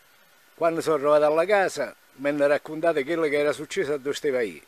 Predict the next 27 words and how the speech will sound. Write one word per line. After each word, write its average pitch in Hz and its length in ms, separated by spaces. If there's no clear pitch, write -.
Allora, 113 720
in 131 160
capo 160 280
a - 20
me 175 240
mi 143 100
si 127 80
era 147 160
messa 151 380
sta 143 180
cosa, 107 320
dice, 123 240
"Ma 147 100
questa 151 280
è - 80
tutta 165 260
una 139 160
cosa 131 240
inventata, 101 600
tutta 139 320
una 120 120
scena." 85 560
Eh, 123 840
chissà 160 380
perché 143 280
l'hanno 120 280
fatta. - 440